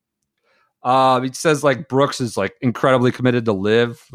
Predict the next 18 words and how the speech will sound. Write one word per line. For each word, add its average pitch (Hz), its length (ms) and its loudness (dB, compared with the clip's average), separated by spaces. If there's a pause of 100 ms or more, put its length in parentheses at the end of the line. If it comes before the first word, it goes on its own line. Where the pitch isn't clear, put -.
(160)
Like, 104 200 -2
Ricky 123 320 -2
and 117 80 2
him 117 140 2
have 113 140 -2
to 101 80 -12
tell 110 200 0
him 107 120 0
to 107 80 -2
get 101 100 -4
off 104 160 0
some - 160 -10
of 101 80 -10
the - 60 -16
conference 107 480 -8
calls. 104 520 -8 (640)
Um, 117 520 0 (1080)
oh, 208 460 0